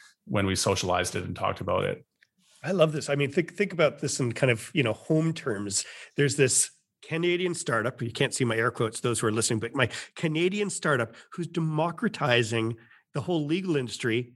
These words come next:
Speaker 2: we'll say in North America and in, in the States, and making it more impactful for everyone. I mean, that's, you can't do something better than, you know, thinking, "Hey, it's just two of us who wants to have a lifestyle business," right?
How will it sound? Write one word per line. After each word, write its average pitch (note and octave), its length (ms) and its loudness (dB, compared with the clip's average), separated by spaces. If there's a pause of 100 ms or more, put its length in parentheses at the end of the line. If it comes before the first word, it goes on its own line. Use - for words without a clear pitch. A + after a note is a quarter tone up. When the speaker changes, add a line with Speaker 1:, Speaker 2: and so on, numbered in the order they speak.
(100)
Speaker 2:
we'll C3 100 0
say E3+ 200 0
in D3 100 0
North C#3 200 -2
America A#2+ 320 0
and E3+ 100 2
in, C3 200 2
in D3 200 2
the C3 80 0
States, D#3 400 0 (340)
and D3+ 140 0
making E3 380 0
it D#3+ 100 -2
more D#3 480 0 (480)
impactful F#3 520 0
for - 180 -4
everyone. E3+ 420 0
I B2+ 80 -2
mean, E3 160 0
that's, E3+ 380 0 (600)
you D#3+ 100 -2
can't A3+ 240 0
do A3 140 -2
something F#3+ 360 -2
better F#3+ 240 4
than, C3 220 0
you D3 100 0
know, D3+ 120 2
thinking, E3 320 -2
"Hey, E3 240 0 (280)
it's D3 120 0
just E3+ 160 0
two F3+ 160 2
of D#3 80 2
us - 80 -2
who D3+ 80 -4
wants D3+ 180 0
to D#3+ 80 0
have D#3 80 2
a C#3+ 40 -2
lifestyle D3 420 0
business," G2+ 400 -6
right? D3 220 6